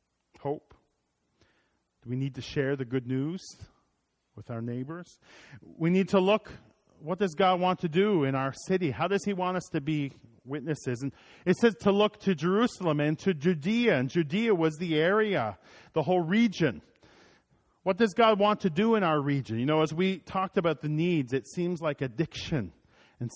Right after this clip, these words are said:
substance abuse has such a hold on so many, not just in our city, but across, really, it's an epidemic in our nation, but across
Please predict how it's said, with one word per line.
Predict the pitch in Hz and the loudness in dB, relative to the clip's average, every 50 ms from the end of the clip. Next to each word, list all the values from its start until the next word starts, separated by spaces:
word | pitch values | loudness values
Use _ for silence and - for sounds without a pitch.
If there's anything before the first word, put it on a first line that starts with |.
| - - | -8 -4
substance | - 160 160 - - - 147 139 - - | -4 -4 -4 -6 -8 -8 -10 -8 -8 -8
abuse | 127 113 107 104 98 - - | -8 -8 -8 -10 -10 -10 -14
has | 117 98 95 127 123 - - | -14 -12 -10 -10 -12 -10 -10
such | - 170 151 - | -10 -10 -8 -8
a | 147 | -10
hold | 117 - - - 190 196 190 180 143 113 107 104 | -10 -10 -12 -6 -4 -2 0 0 -2 -2 -4 -6
on | 110 120 120 | -6 -6 -8
so | - - - - 180 170 175 | -10 -14 -12 -8 -6 -4 -4
many, | 175 170 170 170 170 156 120 - - _ _ _ _ _ _ _ _ _ _ _ _ _ _ | -2 0 0 0 0 0 -2 -4 -8 _ _ _ _ _ _ _ _ _ _ _ _ _ _
not | 147 156 156 143 - | -6 -6 -6 -6 -6
just | - 170 185 156 - - | -4 -4 -4 -4 -4 -4
in | 190 170 | -2 0
our | 170 151 151 - - - - | 0 0 0 -4 -8 -4 -2
city, | 185 180 175 175 147 123 | 0 0 0 0 -2 -2
but | 104 123 120 123 | -2 -4 -6 -6
across, | 123 - - - 160 156 165 165 - - - - _ _ - - - - - - - - _ _ | -8 -8 -8 -6 -4 -4 -4 -6 -8 -12 -18 -20 _ _ -20 -20 -20 -20 -20 -20 -20 -20 _ _
really, | - 151 175 180 170 139 123 113 87 - - - - 123 | 0 2 2 2 2 0 0 -4 -8 -12 -16 -16 -10 -8
it's | 135 110 120 - - | -8 -8 -8 -8 -6
an | 131 117 113 - - 117 | -4 -4 -4 -6 -8 -14
epidemic | - - 139 127 135 135 147 156 135 - - | -10 -10 -6 -4 -2 -2 -2 -4 -4 -4 -6
in | 131 | -6
our | 120 110 110 | -6 -6 -6
nation, | 113 127 135 165 151 - - 131 110 95 | -4 -4 -4 -4 -6 -6 -8 -8 -8 -8
but | 95 113 107 - | -10 -12 -12 -14
across | - - - - 165 165 156 | -18 -20 -14 -12 -12 -12 -12